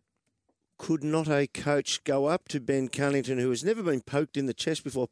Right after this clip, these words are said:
poke him in the chest and say, "Win me five clearances in this last quarter"?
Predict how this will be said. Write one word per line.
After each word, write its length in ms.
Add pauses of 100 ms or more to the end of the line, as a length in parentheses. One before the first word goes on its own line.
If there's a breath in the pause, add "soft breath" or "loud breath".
poke 280
him 120
in 80
the 80
chest 340
and 60
say, 160 (280 loud breath)
"Win 280
me 80
five 400
clearances 580
in 140
this 180
last 260
quarter"? 400